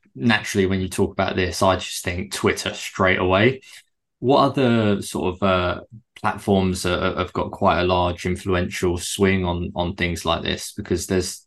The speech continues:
you see, like, um, th-, there's a chap called Andrew Tate that's apparently acclaimed that he could probably influence an election by just a tweet. Um, so outside of Twitter, what other sort of, uh, sort of platforms are there?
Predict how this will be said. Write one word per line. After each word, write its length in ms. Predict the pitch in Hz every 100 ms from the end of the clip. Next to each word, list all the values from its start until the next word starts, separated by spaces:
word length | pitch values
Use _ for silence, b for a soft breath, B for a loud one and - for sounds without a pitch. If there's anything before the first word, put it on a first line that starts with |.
| _
you 120 | 95
see, 260 | 95 104 98
like, 380 | 90 87 85 -
um, 440 | 82 82 82 101 - _
th-, 160 | - -
there's 180 | 80 85
a 80 |
chap 400 | 80 87 85 - -
called 220 | 90 87
Andrew 320 | 85 85 78
Tate 380 | - 95 85 -
that's 220 | - -
apparently 500 | - 90 87 82 85
acclaimed 540 | 85 - 87 85 82
that 100 | -
he 140 | - 87
could 180 | 85 -
probably 260 | - 90
influence 540 | 85 101 90 87 - 87
an 80 |
election 540 | 85 110 - - - -
by 140 | 95 -
just 300 | 98 - 98
a 40 |
tweet. 440 | - - 104 - - B B B B B _
Um, 480 | 104 98 98 98 - _ _ _ _ _
so 160 | - -
outside 380 | 123 - - 113
of 80 | 98
Twitter, 340 | 127 120 82
what 160 | 92 92
other 360 | 92 90 87 -
sort 320 | - - 87
of, 60 |
uh, 360 | 90 87 87 87 - _ -
sort 200 | - -
of 80 |
platforms 500 | - - - 87 87
are 180 | 92 95
there? 220 | 82 -